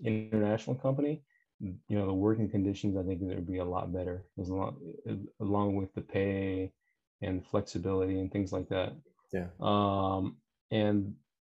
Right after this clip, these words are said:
Speaker 1: you know, ano-, another pro for him is that his, well, his manager used to be in the U S.
Speaker 2: Oh,
Speaker 1: Um,
Speaker 2: okay.
Speaker 1: but now his manager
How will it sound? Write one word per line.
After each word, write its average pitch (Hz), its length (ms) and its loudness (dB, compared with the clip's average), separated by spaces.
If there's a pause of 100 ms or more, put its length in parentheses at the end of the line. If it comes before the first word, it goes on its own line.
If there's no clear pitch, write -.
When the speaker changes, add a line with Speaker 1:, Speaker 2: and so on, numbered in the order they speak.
(140)
Speaker 1:
you 117 80 2
know, 107 120 6
ano-, 110 120 6
another 135 380 6
pro 113 380 8
for 110 200 2
him 104 220 4
is 92 220 0
that 95 240 0
his, 95 180 2 (680)
well, 113 340 0 (440)
his 113 140 6
manager 135 400 8
used 123 360 8
to 113 60 4
be 101 140 4
in 98 80 0
the 95 120 -2
U 95 160 -2
S. 95 260 -8 (840)
Speaker 2:
Oh, 110 140 4
Speaker 1:
Um, 98 200 2 (200)
Speaker 2:
okay. 104 200 -6 (640)
Speaker 1:
but 107 140 2
now 127 200 6
his 120 120 6
manager 107 720 4